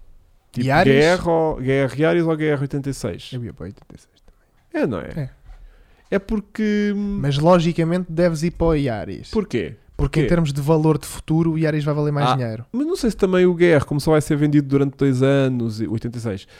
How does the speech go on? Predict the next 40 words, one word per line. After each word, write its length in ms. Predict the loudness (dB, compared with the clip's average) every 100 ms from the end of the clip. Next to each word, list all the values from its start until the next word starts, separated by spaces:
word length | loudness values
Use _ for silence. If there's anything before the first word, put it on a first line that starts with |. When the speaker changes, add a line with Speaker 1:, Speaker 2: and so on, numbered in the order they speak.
| -10 -6
Speaker 1:
vai 80 |
ser 120 | -2 0
só 160 | 2 2
vendido 320 | 2 2 0
dois 180 | 0 2
anos, 300 | 2 2 0
é 40 |
um 40 |
carro 240 | 0 -2 -2
muito 140 | -4
específico 400 | -4 -2 -2 0
e 20 | -2
não 60 |
sei 140 | -2 -4
o 40 |
quê, 60 | -4
esse 100 | -4
também 140 | -2
não 60 | 0
vai 100 | 0
ser 140 | 0
assim 240 | -2 -2 -4
um, 20 |
um, 760 | -4 -8 -10 -10 -10 -10 -10 -10
um, 40 | -12 -16 -10
tudo 120 | 0
bem 100 | 2
que 40 | 2
não 60 |
é 20 |
um 40 | 0
carro 240 | -2 -2
de 40 | -2
homologação 600 | 0 2 0 0 -2 -2
como 380 | -2 -2 0 0
é 80 |
o 200 | 2 0
G 80 | 2
R 480 | 2 0 -4 -12 -8
Yaris, 460 | -6 -6 -6 -12